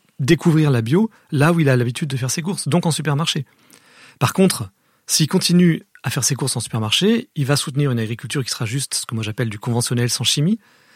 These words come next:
c'est-à-dire bio à minima au niveau du règlement, mais sans prendre en compte les dimensions sociales, sans prendre en compte, euh, tout un tas de dimensions environnementales. Et c'est pas sain, enfin, c'est,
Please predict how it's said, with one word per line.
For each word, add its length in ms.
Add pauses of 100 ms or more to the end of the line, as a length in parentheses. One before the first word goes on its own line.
(160)
c'est-à-dire 380 (500)
bio 280
à 60
minima 480
au 60
niveau 180
du 120
règlement, 460
mais 120
sans 180
prendre 240
en 60
compte 180
les 60
dimensions 340
sociales, 500
sans 120
prendre 200
en 60
compte, 300
euh, 140
tout 180
un 40
tas 120
de 40
dimensions 300
environnementales. 600 (760)
Et 60
c'est 140
pas 140
sain, 300
enfin, 220
c'est, 160